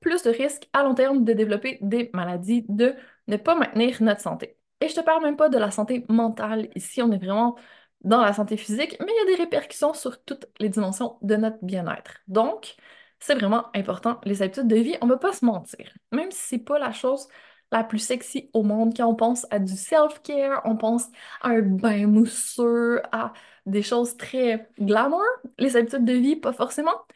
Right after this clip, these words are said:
mais c'est important, ok ? Donc, on commence à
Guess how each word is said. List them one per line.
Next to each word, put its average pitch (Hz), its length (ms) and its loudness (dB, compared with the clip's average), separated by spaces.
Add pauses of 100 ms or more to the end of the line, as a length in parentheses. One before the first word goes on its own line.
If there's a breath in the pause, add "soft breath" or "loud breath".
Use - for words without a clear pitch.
(220 soft breath)
mais 311 220 2
c'est - 340 -4
important, 269 540 -2 (180)
ok ? 202 340 -8 (380 loud breath)
Donc, 220 220 -2
on 269 100 0
commence 269 520 0 (140)
à 247 120 -4